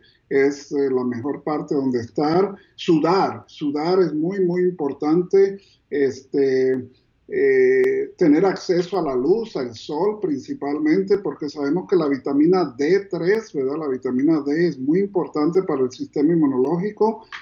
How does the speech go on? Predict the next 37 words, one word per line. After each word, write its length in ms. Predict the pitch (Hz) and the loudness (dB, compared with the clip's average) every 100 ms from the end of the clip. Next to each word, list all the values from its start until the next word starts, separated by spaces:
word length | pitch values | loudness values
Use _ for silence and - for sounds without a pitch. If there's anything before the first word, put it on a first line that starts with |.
| - | -2
y 160 | 151 147 | 2 4
estar 320 | 131 160 156 | 2 -2 -2
adentro 640 | 185 170 175 196 190 190 185 | 0 0 0 0 2 0 0
también 560 | 151 143 156 175 156 | -2 -2 0 0 2
no 320 | 147 156 165 | 2 0 0
es 200 | 160 156 | -4 -4
muy 200 | 156 156 | -2 -2
favorable, 600 | 160 160 135 131 156 185 165 | 0 0 0 0 2 4 4
entonces 320 | 143 139 170 | 0 -4 -2
hay 80 | 143 | -2
que, 280 | 143 156 143 - _ - | 0 -2 -2 -6 _ 0
debemos 460 | 143 135 147 175 | 2 2 0 -2
de 120 | 175 143 | -2 -4
suplirnos 840 | - 127 147 160 185 180 180 175 | -8 -8 -2 2 2 0 -6 -8
con, 380 | 160 139 127 123 - _ _ | -6 -4 -4 -6 -10 _ _
eh, 420 | 143 131 123 123 113 | -2 0 2 -2 -4
suplementos 800 | - 147 131 127 151 170 185 165 | -6 -2 0 2 2 4 2 0
de 80 | |
vitamina 680 | 131 127 123 123 139 151 135 | -2 -2 -4 0 2 2 0
D 320 | 135 151 180 - | -2 0 0 -2
tres 380 | 139 160 190 190 | -4 0 -2 -2
con 280 | 135 120 110 | -6 -6 -4
K 220 | 143 135 | -4 -2
dos 480 | 135 165 220 220 - | 0 2 0 -2 -6
para 240 | 135 127 | -4 -2
aumentar 520 | 123 123 117 120 139 143 | -2 -2 -2 -4 -2 -2
esas 360 | 143 156 135 | -2 -2 -2
defensas. 720 | 135 110 147 170 170 190 190 190 - - _ | -2 0 2 2 2 0 -2 -6 -18 -20 _
Así 320 | - 127 160 156 | -6 -4 -4 -2
que 120 | 175 | -2
estar 260 | - 156 | -2 -2
en 120 | 160 156 | 2 2
el 180 | 127 | 2
campo, 560 | - 175 185 185 180 180 | -2 -2 -2 -2 -2 -2
tener 280 | 135 127 127 | -4 -4 -4
el 120 | 120 | -6
sol 580 | - 175 170 175 185 | -6 -2 0 4 4